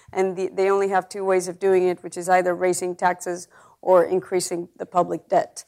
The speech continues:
which investors and people in general foresee as a sure,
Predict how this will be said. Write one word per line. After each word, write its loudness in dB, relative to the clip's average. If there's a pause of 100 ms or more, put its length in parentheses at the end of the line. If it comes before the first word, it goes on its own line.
(240)
which 2
investors 0
and -12 (140)
people -2
in 0
general 2
foresee -2
as -2
a -10
sure, -2